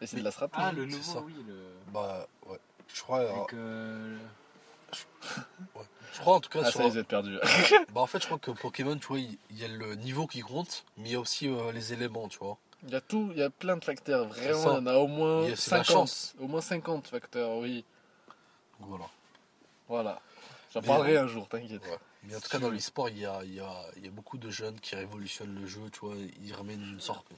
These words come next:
Speaker 2: de façon de voir, euh,
Speaker 1: Un fond
Speaker 2: différente.
Speaker 1: nouveau, quoi.
Speaker 2: Voilà.
Speaker 3: Du coup, euh, je vais vous parler aussi, attends, un peu de, <coughs> de, d'un événement qui se déroule en France.
Speaker 1: Après, je, je parlerai de ma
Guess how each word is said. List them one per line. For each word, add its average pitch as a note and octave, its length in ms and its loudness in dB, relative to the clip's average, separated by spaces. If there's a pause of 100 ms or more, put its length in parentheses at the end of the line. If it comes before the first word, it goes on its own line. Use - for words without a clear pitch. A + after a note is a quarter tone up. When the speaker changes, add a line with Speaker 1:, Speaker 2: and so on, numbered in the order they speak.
(120)
Speaker 2:
de - 120 2
façon A2 440 -8
de G#2 60 -10
voir, G#2 320 -6
euh, F#2 260 -10
Speaker 1:
Un - 40 -12
fond B2 140 -8
Speaker 2:
différente. A2+ 420 0
Speaker 1:
nouveau, C#3+ 120 -2 (120)
quoi. F#2+ 120 -14 (320)
Speaker 2:
Voilà. G2 200 -10 (480)
Speaker 3:
Du - 60 -20
coup, C3+ 200 -14
euh, G2+ 180 -12
je G2+ 80 -14
vais A2+ 60 -10
vous G#2+ 60 -12
parler A#2 220 -10
aussi, B2 180 -14
attends, A2 260 -16 (240)
un A2 60 -18
peu A#2+ 280 -14 (800)
de, - 40 -8 (760)
<coughs> A2+ 80 -12
de, A2 40 -8
d'un A2+ 180 -8
événement B2+ 360 -8
qui A2 180 -14
se - 160 -20
déroule A#2 300 -14
en G2+ 80 -10
France. - 420 -16 (140)
Speaker 1:
Après, A2 240 -14
je, - 140 -16 (520)
je - 100 -10
parlerai G2+ 240 -8
de G#2+ 60 -14
ma A#2 160 -14